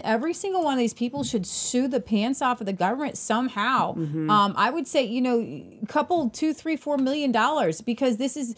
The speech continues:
Speaker 1: they ruined their lives. This is mental anguish. You
Speaker 2: Right.
Speaker 1: know, people get, this is a class action suit, but the problem is it's not just one person.
Speaker 2: Yeah.
Speaker 1: This is a thousand people whose lives, I don't care how much money you think you got in the government, you guys have to pay this, you guys have to pay restitution.
Speaker 2: Yeah.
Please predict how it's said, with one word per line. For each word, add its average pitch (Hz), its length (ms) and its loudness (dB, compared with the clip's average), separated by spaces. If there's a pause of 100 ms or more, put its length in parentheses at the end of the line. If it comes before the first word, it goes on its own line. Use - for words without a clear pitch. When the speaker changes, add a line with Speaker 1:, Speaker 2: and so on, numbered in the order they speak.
(200)
Speaker 1:
they 269 160 2
ruined 330 440 2
their 240 180 2
lives. 175 500 0
This 220 120 -4
is 247 140 0
mental 269 420 4
anguish. 269 280 2
You 311 60 0
Speaker 2:
Right. 320 100 0
Speaker 1:
know, 294 200 2 (220)
people 330 240 2
get, 269 340 0
this 302 140 0
is 392 140 -2
a 302 100 0
class 269 500 0
action 254 400 0
suit, 330 260 0
but 294 60 -2
the 247 80 4
problem 349 300 0
is 311 80 2
it's 294 140 0
not 339 160 0
just 294 120 -4
one 269 220 2
person. 247 580 -2
Speaker 2:
Yeah. 147 300 -6 (140)
Speaker 1:
This 330 160 4
is 370 100 2
a 330 140 4
thousand 339 880 4
people 330 720 2 (200)
whose 320 220 4
lives, 302 420 4
I 302 140 4
don't 415 160 -2
care 381 120 2
how 330 120 4
much 330 200 0
money 311 300 2
you 277 80 2
think 285 300 -2
you 233 440 2
got 254 280 6
in 254 80 2
the 247 80 4
government, 285 400 0 (160)
you 262 260 6
guys 349 300 2
have 294 180 2
to 285 100 -2
pay 262 220 2
this, 240 240 2
you 262 140 0
guys 392 240 2
have 285 180 4
to 262 80 2
pay 269 240 2
restitution. 254 960 0
Speaker 2:
Yeah. 151 220 -4